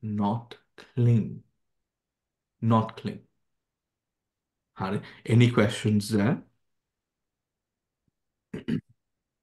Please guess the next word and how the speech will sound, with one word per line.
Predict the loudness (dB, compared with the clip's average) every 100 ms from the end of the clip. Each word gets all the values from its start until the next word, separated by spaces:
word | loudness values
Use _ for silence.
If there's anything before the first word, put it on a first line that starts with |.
| _ _ _ _ _ _ _ _ _ _ _ _ _ _ _ _ _ _ _ _ _ -14
Hari. | -10 -8 -8